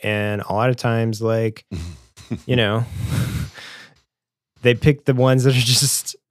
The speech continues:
Speaker 1: like, have the most name recognition from early in the list of the alphabet. <laughs>
Speaker 2: Yeah.
Speaker 1: And so you get people like Jean Baptiste, you know, which I actually really liked his album, but, like, he beat out, like, a lot of other people for nominations,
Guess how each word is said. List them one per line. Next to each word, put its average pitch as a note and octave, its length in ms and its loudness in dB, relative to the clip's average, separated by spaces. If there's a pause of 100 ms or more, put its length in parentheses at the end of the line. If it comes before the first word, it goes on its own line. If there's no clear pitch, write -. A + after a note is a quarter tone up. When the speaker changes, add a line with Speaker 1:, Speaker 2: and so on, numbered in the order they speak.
Speaker 1:
like, A2+ 220 -2 (100)
have A#2+ 280 0
the A#2+ 80 2
most A2+ 280 2
name A2 240 0
recognition G2+ 680 -4
from G2+ 500 -6
early A2 400 -2
in G2 80 -4
the F#2+ 100 -6
list G2+ 380 -4
of F#2+ 340 -8 (500)
the - 60 -14 (100)
alphabet. A2 640 0 (160)
<laughs> - 160 -20
Speaker 2:
Yeah. D2+ 160 -4
Speaker 1:
And A2+ 80 2
so A2+ 500 2 (420)
you A#2 100 -2
get A#2 280 0 (680)
people A#2+ 320 0
like G#2+ 340 -2 (340)
Jean A2+ 320 -2
Baptiste, A2+ 800 -4
you G#2 140 -8
know, G#2 340 -8 (640)
which A#2 200 -2
I C#3 180 0
actually C#3+ 260 0
really G#2+ 200 0
liked G2 240 -6
his C#3 140 -2
album, D3 440 0
but, A#2+ 180 -4
like, G#2+ 260 -6 (800)
he - 140 -8
beat C3 220 0
out, B2 220 2
like, A2+ 140 -2
a A2 60 -4
lot G#2+ 180 -4
of G2 100 -6
other G#2+ 160 -4
people - 300 -14
for - 160 -12
nominations, - 960 -10